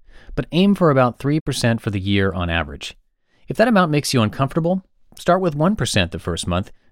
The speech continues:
and build up gradually, or just start with a fixed amount like twenty dollars until you get the hang of it.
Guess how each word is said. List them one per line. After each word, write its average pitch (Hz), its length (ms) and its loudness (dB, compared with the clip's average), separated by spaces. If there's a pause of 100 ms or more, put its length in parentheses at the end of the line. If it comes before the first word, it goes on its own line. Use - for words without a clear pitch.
(100)
and 151 120 -4
build 156 180 6
up 131 100 4
gradually, 117 640 0
or 160 300 2 (360)
just 175 160 -4
start 165 220 2
with 143 100 -2
a 113 60 -2
fixed - 460 -4
amount 110 340 2
like 82 140 -4 (180)
twenty 113 240 0
dollars 87 400 0
until 95 220 -4
you 87 100 -4
get 76 160 -8
the 92 80 -6
hang 123 240 -2
of 73 80 -8
it. - 100 -16